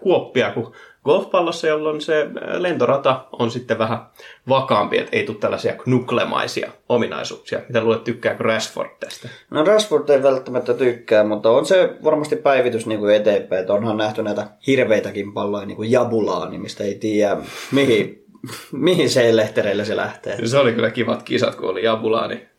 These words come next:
Speaker 1: Maalivahit etenkin tykkäs. Mutta otettu vähän mallia nyt sitten golfmaailmasta.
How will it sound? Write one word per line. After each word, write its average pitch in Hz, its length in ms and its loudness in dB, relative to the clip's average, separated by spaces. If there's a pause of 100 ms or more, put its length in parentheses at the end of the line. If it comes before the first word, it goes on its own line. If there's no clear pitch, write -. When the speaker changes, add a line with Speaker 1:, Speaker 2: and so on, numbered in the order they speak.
(240)
Speaker 1:
Maalivahit 113 560 0
etenkin - 400 -8
tykkäs. - 520 -12 (360)
Mutta 180 480 0
otettu 202 360 0
vähän 190 260 2
mallia 165 340 2
nyt 135 100 -4
sitten - 280 -2 (240)
golfmaailmasta. 117 800 0